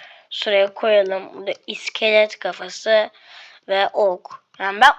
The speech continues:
uyumlu olduğu için gösteriyorum. Yani böyle yaptım. Kırık kalple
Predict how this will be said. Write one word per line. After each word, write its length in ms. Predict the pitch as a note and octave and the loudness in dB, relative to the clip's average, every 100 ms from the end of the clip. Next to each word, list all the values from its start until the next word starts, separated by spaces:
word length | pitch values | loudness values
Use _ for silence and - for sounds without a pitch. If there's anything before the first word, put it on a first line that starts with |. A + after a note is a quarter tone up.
| - | -2
uyumlu 400 | C4 C#4+ D#4+ F4+ | -8 -6 -4 -2
olduğu 260 | F#4 F4+ F4 | -4 -4 -6
için 420 | D4+ - F#3+ F3 | -6 -6 -10 -14
gösteriyorum. 800 | E3+ F3 - E3 E3 E3+ F3 F#3 _ _ F3+ | -16 -16 -16 -14 -12 -14 -16 -20 _ _ -16
Yani 220 | F3 F3+ | -16 -14
böyle 220 | F3+ F3 | -12 -10
yaptım. 440 | E3+ E3 - E3+ _ _ _ _ _ | -12 -12 -18 -20 _ _ _ _ _
Kırık 280 | - A#3 A#3 | -8 -8 2
kalple 640 | B3+ A#3 - A#3+ A#3 - | 4 4 2 0 0 0